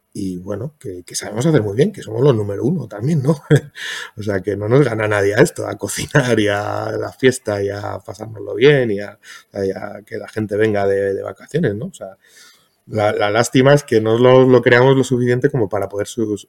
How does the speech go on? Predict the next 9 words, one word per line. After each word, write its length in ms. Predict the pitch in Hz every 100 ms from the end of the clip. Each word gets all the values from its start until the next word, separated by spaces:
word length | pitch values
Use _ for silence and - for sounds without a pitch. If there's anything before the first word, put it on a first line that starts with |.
| 110
eh, 160 | 104 101 107
impulsar 360 | 104 107 - 107
la 120 | 117
tecnología, 600 | 101 104 101 98 - 117
que 120 | 110
también 260 | 95 98 104
somos 280 | 107 104 101
buenos, 340 | 107 101
¿eh? 100 | -